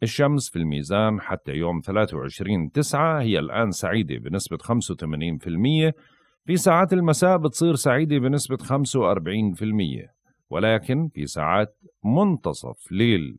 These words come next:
يوم الاثنين على الثلاثاء بترتفع نسبة السعادة لسبعين في المية. القمر في الميزان حتى سبعة وعشرين تسعة هو الآن سعيد بنسبة سبعين في المية،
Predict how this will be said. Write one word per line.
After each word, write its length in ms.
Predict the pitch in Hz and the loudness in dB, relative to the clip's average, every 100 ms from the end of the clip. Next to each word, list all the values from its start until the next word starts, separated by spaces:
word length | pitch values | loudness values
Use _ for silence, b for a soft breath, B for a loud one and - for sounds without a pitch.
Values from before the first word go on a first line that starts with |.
| - | -6
يوم 340 | 82 113 104 | -2 0 0
الاثنين 560 | 69 67 76 120 113 73 | -2 -6 -2 2 2 0
على 200 | 62 85 | -2 -4
الثلاثاء 800 | 82 90 85 - 135 170 160 - | -4 -4 -6 -2 2 2 0 -8
بترتفع 600 | - 131 127 90 69 67 | -4 -2 -2 -4 -6 -4
نسبة 360 | 101 123 95 80 | -2 -2 -6 -8
السعادة 680 | 80 - 95 123 147 135 135 b b b - | -6 -4 0 0 0 0 -2 b b b -4
لسبعين 840 | 82 - 80 65 87 87 82 80 - | -2 -2 -4 -2 -2 0 0 -4 -4
في 80 | 135 | -2
المية. 420 | 147 90 55 50 _ _ _ _ _ _ _ _ _ _ _ _ _ - | 0 -2 -4 -12 _ _ _ _ _ _ _ _ _ _ _ _ _ -2
القمر 460 | 143 - 190 202 180 | 0 4 6 6 6
في 120 | 180 | 4
الميزان 580 | 165 156 135 143 156 160 | 4 4 4 4 4 2
حتى 580 | - 139 127 120 98 - | -2 -2 2 2 2 -2
سبعة 440 | - - 139 120 107 | -4 2 4 6 6
وعشرين 760 | 80 85 - 107 104 80 67 62 | 4 0 -2 -2 0 0 -4 -4
تسعة 380 | 131 131 131 180 | -4 -2 0 2
هو 180 | 160 80 | 2 0
الآن 320 | 64 85 101 | 0 0 -2
سعيد 480 | 85 95 120 151 85 | 0 0 0 0 -4
بنسبة 380 | 67 73 - 78 | -6 -6 -6 -6
سبعين 440 | - 80 101 113 | -4 -2 0 0
في 120 | 92 | 0
المية، 440 | 107 107 143 156 | -2 0 2 2